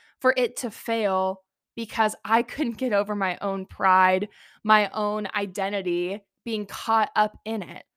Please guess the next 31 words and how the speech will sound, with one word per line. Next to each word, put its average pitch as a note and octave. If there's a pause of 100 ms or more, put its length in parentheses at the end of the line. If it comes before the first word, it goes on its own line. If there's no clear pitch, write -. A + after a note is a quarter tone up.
(1000)
I B3+
spent D#4 (160)
a B3
lot A3
of B3+
October G3+ (340)
really E4+
praying A3+
through G#3+
what G3+
it A#3+
would G#3+
look F#3
like F#3+
to F#3 (240)
find C4 (280)
a G3+ (180)
primary B3+
source A#3
of G#3+
employment G3
elsewhere F3+
so G#3+
that G#3+
her A3+
sorority A#3+
journey F#3+
could -
continue G3+ (340)
to A3
be G3+